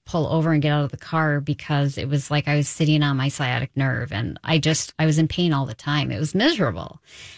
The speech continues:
I, uh, had also stopped absorbing food, um,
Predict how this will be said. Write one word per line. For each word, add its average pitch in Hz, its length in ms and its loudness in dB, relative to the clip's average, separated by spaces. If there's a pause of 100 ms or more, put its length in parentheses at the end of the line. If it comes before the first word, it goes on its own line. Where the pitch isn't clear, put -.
I, 208 180 6
uh, 196 80 4
had 190 260 2
also 240 320 2
stopped - 800 -2
absorbing 165 540 2
food, 165 580 2 (720)
um, 156 580 2